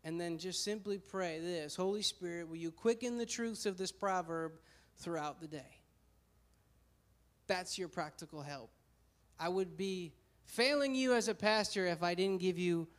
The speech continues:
and equip you with practical ways to approach the book of Proverbs, and there it is. So,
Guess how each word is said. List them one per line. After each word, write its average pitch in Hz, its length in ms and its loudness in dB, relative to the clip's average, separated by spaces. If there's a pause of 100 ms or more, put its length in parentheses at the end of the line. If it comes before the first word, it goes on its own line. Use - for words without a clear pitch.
(220)
and 170 100 2
equip 220 400 6
you 180 200 2
with 156 260 -2
practical 202 720 -2
ways 170 460 2
to 170 180 -2
approach 175 540 0
the 165 80 -8
book 151 260 -10
of 151 140 -12
Proverbs, 151 500 -6
and 151 100 -8
there 151 200 -6
it 135 180 -10
is. - 240 -14 (1800)
So, 233 320 8